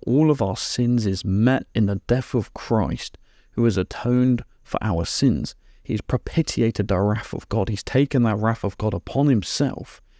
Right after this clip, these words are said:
that we might receive the love of God and not the righteous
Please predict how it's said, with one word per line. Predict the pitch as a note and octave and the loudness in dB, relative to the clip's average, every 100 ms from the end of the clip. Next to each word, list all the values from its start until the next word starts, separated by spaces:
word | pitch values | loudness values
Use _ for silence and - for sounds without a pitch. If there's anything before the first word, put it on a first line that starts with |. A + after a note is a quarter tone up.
| _ _ _ - | _ _ _ -2
that | E2+ | 2
we | A#2+ B2+ | 4 4
might | A2 - | 2 0
receive | G#2+ - G#2 G#2 | -4 0 0 2
the | F#2+ | 0
love | G2+ A2+ A2+ | 2 2 2
of | G#2 | 0
God | - E2+ F2+ - _ _ - | -2 -2 -6 -10 _ _ -6
and | F#2 G2+ | 0 2
not | G2 - - _ _ | 2 0 -8 _ _
the | - | 0
righteous | F#2+ G2 G2 F2 - F2+ | 2 4 2 0 -4 -4